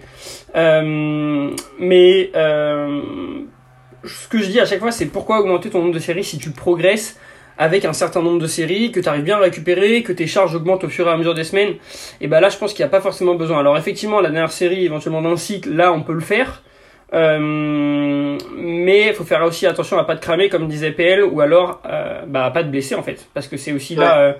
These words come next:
Speaker 2: également.
Speaker 1: c'est là où t'as le plus d'accumulation de fatigue, euh, et donc t'es le plus amené à te blesser, normalement. Après, euh, moi, je trouve que ça sert à rien, effectivement, de rajouter toujours des séries, déjà parce qu'on n'a pas,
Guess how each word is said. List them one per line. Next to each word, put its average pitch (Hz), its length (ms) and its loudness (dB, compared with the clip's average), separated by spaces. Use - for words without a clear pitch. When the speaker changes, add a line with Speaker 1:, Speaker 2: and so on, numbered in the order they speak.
Speaker 2:
également. 127 280 -6
Speaker 1:
c'est 165 140 -4
là 180 100 6
où 175 60 2
t'as 165 160 4
le 151 200 -2
plus 180 180 -4
d'accumulation 175 460 2
de 156 80 -6
fatigue, 180 480 0
euh, 139 840 2
et 156 100 -4
donc 160 200 -4
t'es 156 100 -4
le 147 140 -2
plus 170 240 0
amené 160 260 4
à 151 80 4
te 143 60 -4
blesser, 156 320 -4
normalement. 135 460 -2
Après, 226 560 2
euh, 156 220 4
moi, 156 400 0
je 208 60 -2
trouve 220 140 -6
que 185 100 -2
ça 175 100 0
sert 165 160 2
à 165 60 6
rien, 190 320 6
effectivement, 170 340 -2
de 160 60 0
rajouter 151 260 0
toujours 185 200 -2
des 175 100 2
séries, 175 320 2
déjà 175 240 4
parce 160 180 -6
qu'on 165 120 -4
n'a 147 120 2
pas, 170 300 2